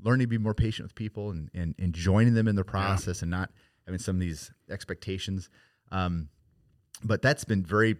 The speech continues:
Speaker 1: that's been really challenging to us. And, and so, like, in our, in our, in our house church, and, uh, 'cause, you know, we're in the business of making disciples. That's what we do.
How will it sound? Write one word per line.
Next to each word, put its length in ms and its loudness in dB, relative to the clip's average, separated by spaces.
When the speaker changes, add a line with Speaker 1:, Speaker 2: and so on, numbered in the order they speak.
Speaker 1:
that's 200 0
been 160 0
really 440 6
challenging 460 -2
to 80 -6
us. 280 -8
And, 160 -4
and 100 -4
so, 200 2
like, 200 2
in 160 2
our, 300 4
in 120 -2
our, 340 -2
in 140 -6
our 140 -4
house 340 -6
church, 420 -6
and, 160 -10
uh, 80 -4
'cause, 200 -4
you 80 -4
know, 120 -2
we're 140 -2
in 60 0
the 60 0
business 260 0
of 60 -2
making 240 -2
disciples. 420 -6
That's 220 -6
what 140 0
we 100 0
do. 320 0